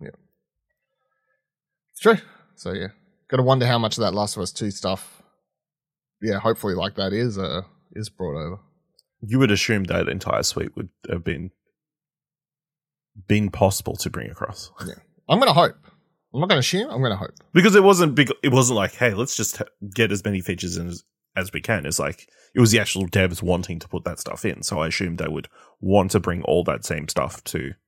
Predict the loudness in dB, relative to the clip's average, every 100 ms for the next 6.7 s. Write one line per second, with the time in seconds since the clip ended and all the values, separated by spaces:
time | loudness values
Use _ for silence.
0 | _ _ -10 -8 -8 -10 _ -20 -10 0
1 | 2 6 6 6 4 0 -4 -4 -2 4
2 | 4 4 -2 -2 -4 -6 -6 -8 -10 -16
3 | -16 2 4 4 2 -2 _ _ _ 0
4 | 2 2 2 2 0 -2 -6 -8 -6 -8
5 | -6 -8 -6 -6 -4 -4 -6 -6 -6 -6
6 | -8 -8 -6 -8 -6 -8 -8